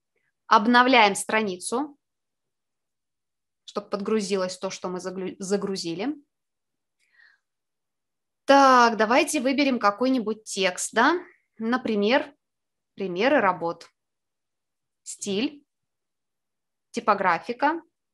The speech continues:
И поднимаемся на самый-самый-самый верх.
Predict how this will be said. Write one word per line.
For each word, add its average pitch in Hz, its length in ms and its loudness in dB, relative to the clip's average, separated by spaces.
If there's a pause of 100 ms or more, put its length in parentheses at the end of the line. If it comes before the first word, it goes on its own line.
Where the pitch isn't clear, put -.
(1200)
И 320 580 0
поднимаемся 226 640 2
на 240 340 2
самый-самый-самый 196 1040 -4
верх. 240 400 -2